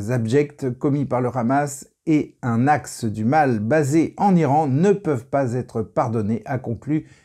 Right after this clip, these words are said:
Herzog. Il a ensuite appelé le peuple à la solidarité.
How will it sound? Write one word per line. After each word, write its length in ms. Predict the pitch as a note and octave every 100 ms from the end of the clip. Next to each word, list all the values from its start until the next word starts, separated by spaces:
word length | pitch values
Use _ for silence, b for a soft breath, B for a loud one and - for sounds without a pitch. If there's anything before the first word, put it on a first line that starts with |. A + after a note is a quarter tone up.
| b
Herzog. 640 | E3 C3+ - A#2 G2+ G#2+ B B B
Il 120 | B2
a 80 | A#2+
ensuite 380 | A#2 - C#3+ C3
appelé 340 | A2+ B2 C#3+
le 120 | C3+
peuple 400 | C3 D#3+ D#3+ - -
à 120 | -
la 140 | C3 A#2+
solidarité. 920 | - - F3 C#3 C3 A2 F#2+ A2 F#2+